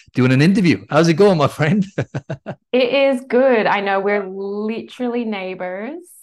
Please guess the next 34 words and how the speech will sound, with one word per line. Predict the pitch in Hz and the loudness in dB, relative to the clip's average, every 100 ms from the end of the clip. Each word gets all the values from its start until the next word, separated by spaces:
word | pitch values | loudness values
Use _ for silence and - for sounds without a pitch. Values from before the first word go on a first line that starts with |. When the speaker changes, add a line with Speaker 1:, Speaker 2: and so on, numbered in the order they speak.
| - | -6
Speaker 2:
<laughs> | - - - _ - _ _ _ - - _ 247 - | -6 -6 -10 _ -20 _ _ _ -16 -16 _ -18 -4
But, | 190 185 180 - | -2 -2 -6 -8
you | 202 | -10
know, | 180 | -8
you | 175 170 | -8 -8
could | 180 | -8
be | 170 151 | -8 -8
an | |
ocean | 117 131 - 127 | -8 -10 -12 -14
away | 107 92 87 | -10 -10 -10
because | 151 - 151 | -10 -8 -8
we're, | 160 147 147 | -4 -2 -2
we're | 156 | -6
doing | 151 147 143 | -6 -6 -6
this | 143 143 | -10 -12
on | 139 139 | -12 -10
Zoom | 147 139 | -8 -10
today, | 151 151 143 202 | -8 -6 -6 -6
even | 165 | -6
though | 151 | -8
we | 147 147 | -8 -10
could | 143 | -10
have | 139 | -10
done | 156 | -10
it | 147 - | -10 -10
in | 156 | -12
person. | - 135 - 190 | -6 -6 -4 -2
But | 220 | 2
I'm | 254 | 2
excited | 269 269 269 311 | 0 0 0 0
to | 339 | 0
have | 277 262 | -2 -2
this | 240 | -4
chat. | - 214 247 - | -4 -4 -4 -8